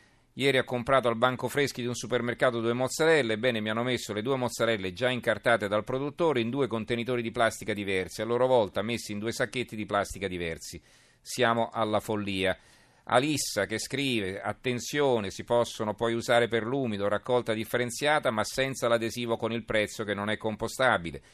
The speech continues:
togliendo il quale il sacchetto si rompe, bisogna allora attaccare le, l'adesivo da qualche altra parte, per esempio sul guanto". Insomma, le complicazioni, eh, che, delle quali, che ci fa presente la signora Lissa. Irene da Trieste, perché non usare buste di carta, cartocci come si faceva nei negozi tradizionali?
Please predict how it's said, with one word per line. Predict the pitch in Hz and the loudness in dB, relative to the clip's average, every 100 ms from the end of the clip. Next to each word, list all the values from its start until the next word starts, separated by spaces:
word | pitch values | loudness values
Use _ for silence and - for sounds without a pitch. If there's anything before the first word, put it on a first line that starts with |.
| _ _ | _ _
togliendo | - 107 110 117 117 113 | -8 -4 0 0 2 -2
il | |
quale | - 127 113 | 2 2 2
il | 101 | 0
sacchetto | 110 - 123 139 | -4 -4 -4 -4
si | - | -2
rompe, | 165 170 127 107 | 2 2 2 -4
bisogna | 104 123 117 | -4 -2 0
allora | 123 110 | 2 2
attaccare | 104 110 - 117 104 | 2 -2 0 2 2
le, | 110 104 | -2 -4
l'adesivo | 120 120 135 117 113 | -2 -2 -2 -2 0
da | 101 - | 0 0
qualche | 107 101 107 | 0 2 0
altra | 101 123 | 0 0
parte, | 107 92 87 104 | 2 2 2 -4
per | 104 | -4
esempio | 104 110 98 101 | -4 -2 -4 -6
sul | - 95 | -10 -8
guanto". | 87 87 71 69 82 | -2 -2 -2 -8 -16
Insomma, | 82 - 110 85 - - - - - | -14 -6 -4 -6 -10 -20 -20 -20 -8
le | 120 139 | 2 4
complicazioni, | 151 147 143 147 143 127 139 135 123 117 117 - | 6 4 2 4 4 4 2 4 6 4 2 -4
eh, | 110 110 | -2 -2
che, | 104 107 - | -2 -8 -6
delle | 104 107 | -4 -2
quali, | 104 107 | 2 2
che | 95 107 | 0 -6
ci | 98 110 | -6 -6
fa | 101 104 | -4 -2
presente | 110 110 107 107 | -2 -2 -2 -2
la | 98 | -4
signora | 107 107 107 | -2 0 0
Lissa. | 104 98 - | 0 -4 -4
Irene | 107 131 127 | 0 2 4
da | 117 | 2
Trieste, | 113 131 131 120 123 | 2 2 0 0 -4
perché | 107 110 131 | -4 -4 -2
non | 127 | -2
usare | 127 135 123 | -2 0 0
buste | 110 123 - | 0 -4 -4
di | 113 | -4
carta, | 117 117 113 | 2 2 2
cartocci | 110 110 127 117 - | -2 0 0 -2 -2
come | 113 110 | -4 -4
si | 107 | -6
faceva | 110 104 113 107 | -6 -6 -4 -4
nei | 104 | -4
negozi | 107 110 113 - 104 | 0 2 2 -2 -6
tradizionali? | 107 104 110 - 147 170 170 143 120 | -4 -4 -6 -4 -2 2 4 2 0